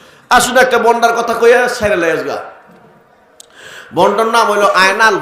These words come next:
ফকির। কি ফকির? আয়নাল। বংশ হইলো পাঠান বংশ, আয়নাল পাঠান। হ্যাঁ, লেংটি দিয়ে বইতে, গাঞ্জা খায়, বড় বড় মোষ। হ্যাঁ, এ হাতে একটা দাঁত হয় সবসময়, আর সারাদিন মানে গাইলা।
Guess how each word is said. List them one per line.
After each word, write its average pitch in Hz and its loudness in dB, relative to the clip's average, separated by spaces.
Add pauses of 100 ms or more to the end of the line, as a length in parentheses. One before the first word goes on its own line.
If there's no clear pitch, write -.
ফকির। 180 -4 (540)
কি 165 -4
ফকির? 190 2 (1120)
আয়নাল। 160 2 (360)
বংশ 170 -2
হইলো 175 -2
পাঠান 180 0
বংশ, 147 -4
আয়নাল 151 -2
পাঠান। 156 -2 (720)
হ্যাঁ, 147 -2
লেংটি 175 -2
দিয়ে 170 0
বইতে, 156 -2
গাঞ্জা 156 0
খায়, 175 -2 (380)
বড় 156 -2
বড় 135 -4
মোষ। 208 -2 (480)
হ্যাঁ, 190 -2 (380)
এ 139 -6 (200)
হাতে 151 -4
একটা 165 -6
দাঁত 160 -4
হয় 147 -4
সবসময়, 165 -6
আর 147 -4
সারাদিন 156 -6
মানে 135 -10
গাইলা। 107 -8